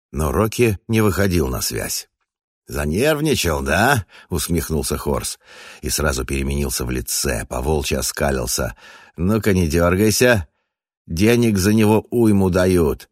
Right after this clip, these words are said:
Тестомес тоже заметно нервничал, правда, по другому поводу. «Так что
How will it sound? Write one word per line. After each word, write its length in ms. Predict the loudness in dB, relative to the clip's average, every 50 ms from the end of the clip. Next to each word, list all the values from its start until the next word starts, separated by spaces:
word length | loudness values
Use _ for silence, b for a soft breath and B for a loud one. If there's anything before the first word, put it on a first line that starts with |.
| _
Тестомес 640 | _ -10 -8 -6 -4 -2 -2 0 0 0 -2 -4 -4
тоже 320 | -4 -4 -2 -2 -2 -2
заметно 460 | -2 -2 -2 -2 -2 -4 -4 -4 -4
нервничал, 600 | -2 0 0 0 0 0 -2 -2 -4 -4 -4 -6
правда, 480 | -4 -4 -4 -4 -2 -2 -2 -4 -4 -4
по 80 | -6 -4
другому 460 | -2 -2 -2 -2 -4 -6 -6 -6 -6
поводу. 420 | -6 -6 -6 -8 -10 -12 -12 -14 -18 _ _ _ _ _ -8
«Так 180 | -6 -6 -4
что 360 | -4 -4 0 0 0 0 -2